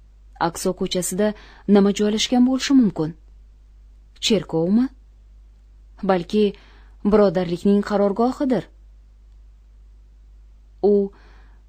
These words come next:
chuqur xo'rsinib qo'ydi. O'n yil oldin bobosining dala hovlisida ko'rgan maxfiy marosim yodiga tushib ketgan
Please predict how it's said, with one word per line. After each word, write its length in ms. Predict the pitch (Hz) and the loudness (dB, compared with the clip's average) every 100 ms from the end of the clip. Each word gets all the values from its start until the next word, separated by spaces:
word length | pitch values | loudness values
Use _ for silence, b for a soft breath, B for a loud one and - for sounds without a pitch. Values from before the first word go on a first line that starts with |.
| - - - | -20 -18 -14
chuqur 260 | - 254 262 | -4 -4 -2
xo'rsinib 440 | - 175 151 151 - | -4 -6 -6 -8 -8
qo'ydi. 260 | 151 151 160 - - - - - - - - - - - - - b b b b - | -12 -10 -14 -20 -20 -20 -20 -20 -20 -20 -20 -20 -20 -20 -20 -20 b b b b -2
O'n 180 | 202 254 262 | 4 6 6
yil 100 | 254 233 | 2 0
oldin 260 | 214 226 208 - - 185 | 0 2 2 -2 -6 -2
bobosining 500 | 202 208 208 214 214 185 | 0 0 0 2 2 2
dala 200 | 180 196 | -2 -4
hovlisida 400 | 185 180 - 180 185 | -6 -6 -6 -6 -4
ko'rgan 360 | 170 165 185 185 B B - 190 | -4 -2 -2 -2 B B 0 0
maxfiy 340 | 185 - 262 | 0 -2 0
marosim 440 | 247 214 202 - 196 165 | 2 0 -4 -4 -2 -2
yodiga 280 | 160 156 | -4 -8
tushib 240 | 165 - - | -8 -10 -10
ketgan 320 | 151 - 135 | -14 -10 -10